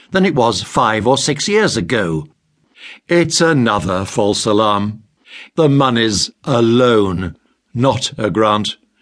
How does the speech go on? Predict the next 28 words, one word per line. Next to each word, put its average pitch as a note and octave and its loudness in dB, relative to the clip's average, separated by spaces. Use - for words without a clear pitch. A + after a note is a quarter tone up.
It's D3+ -2
just - -2
that C#3+ -6
the A2+ -4
minister A2+ 0
who G#2+ 0
announced C3+ -2
the G#2 -4
idea G#2+ -2
is A2+ -4
called, G2+ -2
believe F#3 2
it F#3 0
or G2 2
not, G#2+ -2
Grant A#2+ 0
Shapps. - -4
<laughs> - -20
Yes, - -2
Grant C#3 0
can A2 -2
be F3 4
a G3 2
first G3 0
name C3+ -2
and A2 -4
a G3 0
surname. G#2 -2